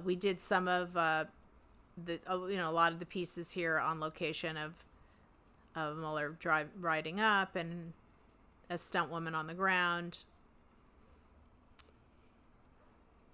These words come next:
But, you know, the truth of how difficult these people's lives were, you know, is, um, it's hard to imagine. I think it's one of the great things about the show is to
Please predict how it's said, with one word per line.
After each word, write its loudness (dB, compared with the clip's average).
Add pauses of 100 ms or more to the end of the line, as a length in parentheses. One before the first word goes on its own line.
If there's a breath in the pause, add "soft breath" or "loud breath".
(480 loud breath)
But, 2
you -2
know, 4
the 6
truth 2
of 4
how 8
difficult 2
these -2
people's 0
lives 4
were, 0
you -2
know, 2
is, -2
um, 2 (600 soft breath)
it's -4
hard 6
to 0
imagine. 2
I -4
think -6
it's -4
one 0
of -2
the -2
great -2
things -6
about 0
the -4
show 0
is -4
to -6